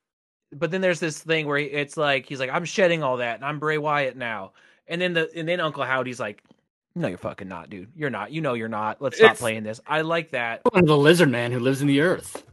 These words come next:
Speaker 3: Oh, shit, I just
Speaker 1: The
Speaker 3: gave
Speaker 1: Uncle
Speaker 3: away who I
Speaker 1: Howdy,
Speaker 3: am.
Speaker 1: the Uncle Howdy mask looks like the Burger King mask that got left in the rain for too long or something,
Speaker 3: Fucking
Speaker 1: but
Speaker 3: terrifying.
Speaker 2: It, it, it looks
Speaker 1: Yeah.
Speaker 2: almost like his uncle, Barry Windham.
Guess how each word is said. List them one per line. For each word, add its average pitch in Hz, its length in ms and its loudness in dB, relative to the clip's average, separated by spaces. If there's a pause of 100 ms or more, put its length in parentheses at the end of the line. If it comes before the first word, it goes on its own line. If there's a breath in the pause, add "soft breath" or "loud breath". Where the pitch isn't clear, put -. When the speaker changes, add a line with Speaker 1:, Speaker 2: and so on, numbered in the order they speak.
(400)
Speaker 3:
Oh, 131 120 -2
shit, 131 220 4
I 104 60 2
just 110 100 -4
Speaker 1:
The 190 80 8
Speaker 3:
gave 220 80 12
Speaker 1:
Uncle 247 160 8
Speaker 3:
away 165 80 6
who 170 40 6
I 185 40 8
Speaker 1:
Howdy, 202 180 6
Speaker 3:
am. 170 160 -2 (920)
Speaker 1:
the 190 140 4
Uncle 208 260 4
Howdy 156 300 6
mask 131 360 2
looks 135 180 0
like 123 140 0
the 123 60 -8
Burger 110 300 -4
King 110 220 -8
mask 107 360 -6
that 113 220 -4 (100)
got 120 220 0
left 120 300 -4
in 123 120 -8
the 113 80 -8
rain 113 260 -6
for 117 100 -12
too 104 220 -10
long 101 240 -10
or 107 100 -12
something, 101 320 -14
Speaker 3:
Fucking 120 100 -6
Speaker 1:
but - 60 -8
Speaker 3:
terrifying. 104 600 2 (540)
Speaker 2:
It, 170 360 2
it, 160 180 -2
it 170 200 4
looks 180 300 2
Speaker 1:
Yeah. 190 60 0
Speaker 2:
almost 185 260 2
like 156 160 4
his 139 160 2
uncle, 139 400 2
Barry 117 400 0
Windham. 107 520 -6